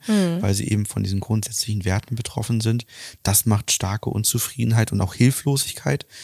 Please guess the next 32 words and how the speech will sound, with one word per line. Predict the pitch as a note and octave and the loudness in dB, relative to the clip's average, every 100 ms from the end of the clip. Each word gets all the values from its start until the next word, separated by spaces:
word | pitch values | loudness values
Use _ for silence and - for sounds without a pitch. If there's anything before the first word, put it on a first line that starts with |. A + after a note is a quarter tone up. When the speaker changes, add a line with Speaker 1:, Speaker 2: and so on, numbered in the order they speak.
| - - | -14 -2
Speaker 2:
bei | B2+ | 0
Speaker 1:
Ja. | |
Speaker 2:
vielen. | - - D3 D3 D3+ - - - - - | 0 -2 0 2 0 -4 -16 -18 -18 -18
Und, | - G#2+ A2 A2 - _ - - - | -4 0 0 0 -8 _ -20 -20 -4
ähm, | G2 G2 G2+ G#2 - | 0 0 0 -4 -4
ja, | G#2 B2 C3+ | 2 4 6
auch, | G#2 G#2 | 4 2
auch | - A2 - - | -2 -2 -2 0
eine | A2+ A2+ A2 A2+ A2 - - - _ | 4 4 4 2 -2 -12 -20 -20 _
wiederkehrende | - B2 B2 - A2+ A2 | 0 2 2 2 4 4
Frage, | - - - G2+ A2+ A#2+ B2 - - - | 0 0 0 2 2 0 -2 -10 -10 -4
ob | G#2 | -2
das | - A2 - | 0 0 0
mit | A2 - | 0 2
der | G#2 | 2
Beziehung | A2+ G#2 - A#2+ A2+ A#2+ | 2 2 2 2 0 0
funktionieren | - A#2+ A2+ - A2 A#2 B2 B2 | 0 -2 0 2 4 4 2 0
kann, | - A#2+ B2 | 0 2 2
ja | A2+ A2 | 4 4
oder | A2 G#2+ | 4 2
nein, | A2+ A2 F2+ F#2+ | 2 4 2 2
ne? | B2+ - _ _ _ - - - _ _ - | -2 -4 _ _ _ -20 -20 -20 _ _ 0
Speaker 1:
Ja, | G#3+ | 0
auch | G#3 | 2
die | G3+ | 0
Frage | - G#3 A#3 A3 | 0 2 2 2
immer, | A3 G#3+ G#3+ - _ - | 2 0 -2 -6 _ -2
passen | A#3 A#3 C4 B3 | 2 2 2 2
wir | A3+ G3+ | 2 4
wirklich | G#3+ - A3+ - | 2 2 -2 0
zusammen, | - G#3 A#3 A3 E3+ | 0 2 2 0 -2
ne? | F#3 E4 | -2 -2